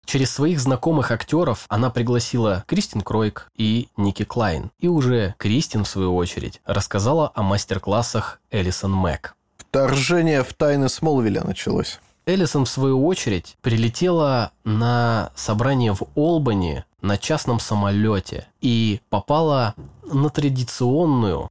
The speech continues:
Speaker 1: да-да, у Кита Раньера была традиционная ночная игра в волейбол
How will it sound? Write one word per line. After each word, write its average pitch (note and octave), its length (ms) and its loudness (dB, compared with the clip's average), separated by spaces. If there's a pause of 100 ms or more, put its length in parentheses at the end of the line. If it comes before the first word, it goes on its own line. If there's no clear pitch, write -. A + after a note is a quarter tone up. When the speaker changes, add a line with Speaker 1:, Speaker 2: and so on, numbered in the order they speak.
Speaker 1:
да-да, G#2 640 0
у A#2+ 80 -2
Кита - 240 -2
Раньера A2 460 2
была G#2+ 260 0
традиционная A#2 920 0
ночная C#3 600 0
игра A#2 240 2
в G#2 140 0
волейбол G#2 640 0